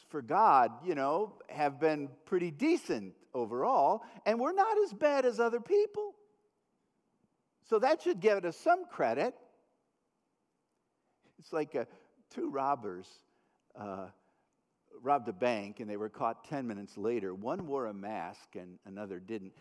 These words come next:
And there was, this was before covid, so wearing a mask meant something different. Isn't it funny? When a person used to walk into a store wearing a mask, you were in trouble. Now, if you walk in without one,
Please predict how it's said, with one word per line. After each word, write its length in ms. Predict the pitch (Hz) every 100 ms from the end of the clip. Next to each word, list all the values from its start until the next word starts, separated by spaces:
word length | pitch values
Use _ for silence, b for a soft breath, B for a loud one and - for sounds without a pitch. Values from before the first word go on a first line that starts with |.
| b
And 80 | 113
there 80 | 151
was, 160 | 151 151 _
this 180 | 165 165
was 120 | 123
before 340 | 110 - 101 98
covid, 460 | - 156 87 85 82 -
so 180 | 92 90
wearing 380 | 101 113 101
a 40 | 98
mask 460 | 107 113 101 -
meant 180 | 98 92
something 340 | - 92 87 87
different. 360 | 104 - 82 - _ _ b b b b -
Isn't 160 | 190 -
it 100 | 220
funny? 340 | 165 147 180 B B
When 160 | 147 143
a 60 |
person 340 | 135 208 208 175
used 180 | 190
to 80 | 185
walk 220 | 156 156
into 160 | 175 135
a 40 |
store 260 | 123 156 143
wearing 260 | 135 139 120
a 60 |
mask, 420 | 113 120 131 131 - - _ _ -
you 120 | 139
were 80 | 113
in 80 | 110
trouble. 380 | 151 143 78 - _ _ _ - _ _ _ _ _ _ 104
Now, 180 | 117 147
if 100 | 135
you 100 | 110
walk 300 | 120 120 127
in 240 | 120 113 -
without 320 | 110 127 151 -
one, 180 | 92